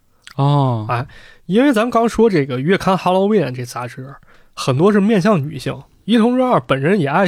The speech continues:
Speaker 2: 画一些比较好看的女孩儿，所以这一部投稿作品，也就是他第一部正式的漫画作品，就是非常有-，有名的富江。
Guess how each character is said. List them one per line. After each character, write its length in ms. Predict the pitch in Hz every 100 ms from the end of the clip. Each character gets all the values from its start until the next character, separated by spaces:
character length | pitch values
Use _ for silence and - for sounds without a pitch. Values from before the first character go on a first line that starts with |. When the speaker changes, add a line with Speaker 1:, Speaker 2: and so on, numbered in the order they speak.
| -
Speaker 2:
画 320 | - - 220 160
一 40 |
些 100 | 180
比 100 | 143
较 100 | 156
好 160 | 185 135
看 100 | 180
的 60 | 143
女 80 |
孩 180 | 123 123
儿， 160 | 123 160 - - - -
所 260 | - 208
以 140 | 208 127
这 200 | - 214
一 120 | 190
部 160 | 208 190
投 220 | - 175
稿 180 | 175 135
作 160 | 139
品， 240 | 120 139 147
也 100 | 123
就 140 | 185
是 60 | 156
他 100 | 185
第 240 | - 202
一 100 | 226
部 220 | 190 156
正 260 | 135 214 170
式 140 | -
的 80 | 160
漫 220 | 165 185
画 120 | 170
作 160 | 120 135
品， 180 | - 135 135 -
就 120 | 175
是 60 |
非 240 | 147 220 208
常 180 | 170 175
有-， 160 | 156 -
有 160 | 147
名 160 | 131 135
的 60 | 123
富 280 | - -
江。 300 | 147 147 156